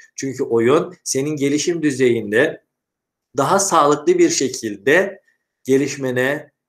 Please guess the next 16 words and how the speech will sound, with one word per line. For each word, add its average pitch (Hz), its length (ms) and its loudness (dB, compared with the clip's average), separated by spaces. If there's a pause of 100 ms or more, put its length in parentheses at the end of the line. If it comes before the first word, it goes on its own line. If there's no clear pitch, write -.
(280)
daha 170 200 -2
sağlıklı 156 380 0
bir 143 40 -2
şekilde 131 300 0
öğrenmene 123 880 2 (140)
destek 127 380 2
olacaktır. - 760 -8 (1900)
Mesela 127 640 0 (140)
sevdiğin 185 500 4
oyuncaklarla 135 920 0
oynayabilirsin. 131 920 -2 (3000)
Zeka 120 720 -2
ve 143 120 0
dikkat 185 360 2
oyunları 139 380 4
oynayabilirsin. 113 800 -4